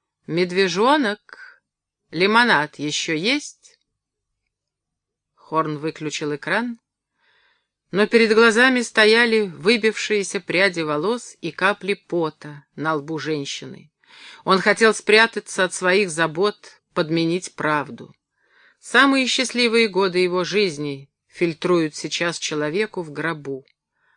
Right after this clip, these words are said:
а он не хочет ещё раз посмотреть на своё счастье и потерю этого счастья. Со стаканом в руке он подошёл к окну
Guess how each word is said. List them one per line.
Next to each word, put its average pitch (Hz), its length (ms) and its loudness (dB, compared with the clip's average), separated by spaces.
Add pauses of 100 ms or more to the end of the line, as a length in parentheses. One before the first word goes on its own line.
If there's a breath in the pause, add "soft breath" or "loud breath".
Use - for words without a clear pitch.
(100)
а 165 180 4
он 254 280 4
не 254 80 -4
хочет 185 440 -4
ещё 175 340 -4
раз 160 180 0
посмотреть 160 560 -8
на 156 100 -8
своё 156 320 -6
счастье - 760 -6 (120)
и 151 100 -4
потерю 160 720 -4 (100)
этого 139 360 -8
счастья. - 760 -12 (800 soft breath)
Со - 180 -6
стаканом 180 520 2
в 180 40 -4
руке 190 280 -2
он 185 140 -2
подошёл 175 460 -2
к - 100 -8
окну 202 440 -6